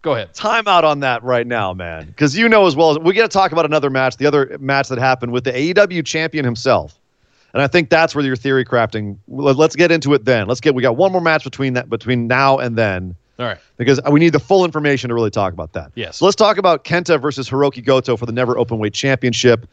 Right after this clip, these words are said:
Speaker 2: which was, as predicted, the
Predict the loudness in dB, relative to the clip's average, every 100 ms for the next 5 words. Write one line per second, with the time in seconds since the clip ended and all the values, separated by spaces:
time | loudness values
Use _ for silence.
0 | _ _ _ _ 0 0 2 4 4 2
1 | -2 -2 0 0 0 0 0 -2 -4 -6
2 | _ _ _ _ -8 -4 -2 -2 -4